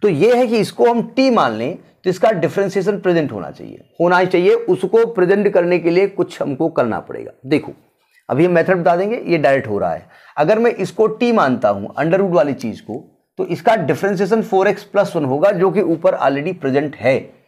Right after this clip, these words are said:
इसलिए आप डायरेक्ट इसको टी मान सकते हैं। Let टू एक्स स्क्वायर plus x plus three is equal to t। देखो ये रूट के अंदर लिखा हो चाहे ना लिखा हो,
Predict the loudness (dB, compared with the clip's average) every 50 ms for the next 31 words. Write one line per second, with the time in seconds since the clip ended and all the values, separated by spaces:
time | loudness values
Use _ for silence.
0 | _ _ -20 -10 -4 0 0 0 0 2 0 0 0 0 -2 -4 -2 0 -2 0
1 | 0 0 0 0 0 0 -2 -6 -8 -12 -16 -18 -18 -20 -20 -20 -20 _ _ _
2 | _ _ _ _ _ _ _ -6 -2 0 0 0 -2 -6 -14 -20 -20 -20 _ _
3 | _ _ -20 -20 -20 _ _ _ _ _ _ _ _ _ -4 -2 -2 -2 -4 -6
4 | -6 -6 -6 -8 -12 -18 -16 -14 -14 -14 -14 -14 -8 -2 0 2 2 2 2 0
5 | -2 -6 -2 0 0 0 0 -4 -16 -8 -2 0 0 0 -2 -6 -16 -12 -4 -2
6 | 0 0 -2 -4 -16 -16 -8 -6 -6 -4 -4 -4 -4 -4 -4 -6 -6 -6 -4 -4
7 | -4 -4 -6 -8 -10 -10 -10 -12 -12 -12 -16 -20 -18 _ -2 0 2 2 4 4
8 | 4 2 2 2 2 2 2 2 0 2 2 2 2 2 2 0 2 2 2 4
9 | 4 2 2 2 2 2 2 2 0 -2 -2 -4 -8 -12 -12